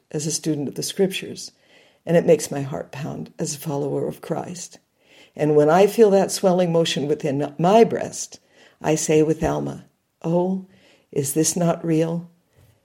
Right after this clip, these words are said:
Because it is light." Rather than succumbing to our doubts, I think we need to challenge ourselves when it comes to faith. Truly ask ourselves,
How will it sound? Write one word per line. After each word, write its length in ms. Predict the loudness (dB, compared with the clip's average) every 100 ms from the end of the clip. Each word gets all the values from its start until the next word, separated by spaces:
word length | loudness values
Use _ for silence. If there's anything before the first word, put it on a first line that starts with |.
| _ 0
Because 420 | 0 0 -2 0
it 100 | 0
is 160 | 2
light." 400 | 0 -2 -6 -10 _ _ _ _ _ _ _ _ _
Rather 280 | 4 6 6
than 180 | 2 2
succumbing 460 | 2 2 4 4 2
to 160 | 4
our 160 | 4 4
doubts, 520 | 2 0 -4 -10 -12 _
I 80 | -6
think 280 | -2 -2 0
we 120 | 0
need 180 | 0 -2
to 100 | -6
challenge 560 | -4 -2 2 4 4
ourselves 600 | 2 0 2 0 0 -2
when 100 | -4
it 100 | -4
comes 280 | -4 -6 -6
to 140 | -8 -8
faith. 500 | -4 -2 -4 -10 -20 _ _ _ _ _ _ _ -6
Truly 520 | 4 8 8 6 4
ask 340 | 2 2 0
ourselves, 580 | -4 -4 -4 -6 -8